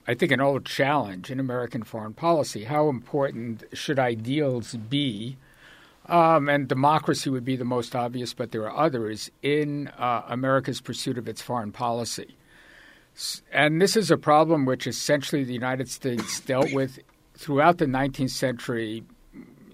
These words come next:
using, uh, James Madison's admonition that the United States should not go abroad in search of monsters, uh, and thinking about the United States as,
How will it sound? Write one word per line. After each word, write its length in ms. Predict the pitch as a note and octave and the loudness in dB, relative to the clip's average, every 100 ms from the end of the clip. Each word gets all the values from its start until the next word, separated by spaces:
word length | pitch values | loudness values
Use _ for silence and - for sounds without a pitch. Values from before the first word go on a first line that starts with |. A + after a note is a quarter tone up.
| - - _ _ _ _ D3+ | -20 -20 _ _ _ _ -4
using, 640 | F3 A#3 F#3 F3+ D3+ C3+ | 4 4 6 6 6 4
uh, 260 | B2+ - D#3 | 0 -4 -10
James 680 | C#3 E3 D#3+ C#3+ A2+ - A#2 | 0 0 2 -2 -4 -6 -4
Madison's 640 | B2 C3+ C#3+ C3+ C#3+ A#2+ | 2 2 2 0 -2 0
admonition 560 | C3+ B2+ C3 C3 - B2 | 0 0 -2 -2 -2 -2
that 240 | A#2 A2 | -2 -4
the 80 | B2+ | -2
United 320 | C3+ C#3 C#3 | 0 0 -2
States 380 | - - B2+ - | -4 -4 -4 -4
should 200 | C3+ A#2 | -8 -4
not 240 | B2 B2 A#2+ _ _ | 0 0 -2 _ _
go 220 | - B2+ | 0 2
abroad 420 | A#2 G#2+ B2 B2 A#2 | 2 0 2 2 0
in 120 | G#2+ | -4
search 320 | - A#2+ - | -4 -4 -6
of 120 | G#2 | -8
monsters, 800 | A2 G#2+ A2 G#2+ - - - - - _ - - - - - - | -4 -4 -4 -4 -6 -6 -12 -12 -12 _ -20 -20 -20 -20 -14 0
uh, 300 | C3 C3 C3+ | 4 4 4
and 180 | C#3 C3+ | 0 2
thinking 280 | F3 E3+ D#3 | 2 2 0
about 220 | C#3 C3+ | 0 0
the 80 | C3+ | -2
United 360 | B2+ C3 C3 | -2 -2 -4
States 640 | - - B2+ A#2+ A#2 - - | -8 -4 -2 -2 -4 -8 -8
as, 920 | A#2+ A#2 A2+ A2 A2 G2+ F#2+ - - | -2 -2 -2 -2 -4 -6 -10 -12 -12